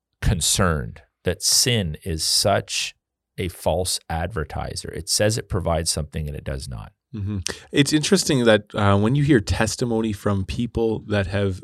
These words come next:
Speaker 2: lived sexually, uh, immoral life, lifestyles and then come to the Lord or realized when, when they share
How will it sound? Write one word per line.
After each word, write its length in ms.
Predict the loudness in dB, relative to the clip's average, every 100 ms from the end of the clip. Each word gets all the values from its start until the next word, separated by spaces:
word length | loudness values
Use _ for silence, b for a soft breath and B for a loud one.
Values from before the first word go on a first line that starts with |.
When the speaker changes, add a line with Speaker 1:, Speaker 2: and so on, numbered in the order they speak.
| -6
Speaker 2:
lived 400 | 2 4 4 0
sexually, 800 | -4 -2 -2 0 0 2 0 -2 _ _ _ _ _ -2
uh, 300 | 0 2 0 -2
immoral 480 | 0 4 6 6 4
life, 360 | 2 0 -4 _ _ _ _ _ -2
lifestyles 420 | 0 2 0 2
and 100 | 0
then 100 | 0
come 220 | -2 0
to 80 | 0
the 60 |
Lord 420 | 0 2 2 2 2
or 220 | -2 -2 -8 b b b _ -18
realized 720 | -12 -8 2 4 6 4 2 -4 b _
when, 240 | 2 2 -2
when 140 | 2 6
they 120 | 6
share 480 | 4 4 6 6